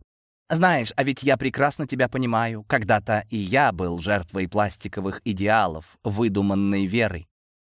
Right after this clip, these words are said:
и фальшивой справедливости. Правда, вы не рассказывали.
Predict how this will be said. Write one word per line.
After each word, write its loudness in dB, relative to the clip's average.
и 0
фальшивой 0
справедливости. -4
Правда, 2
вы 0
не 0
рассказывали. -2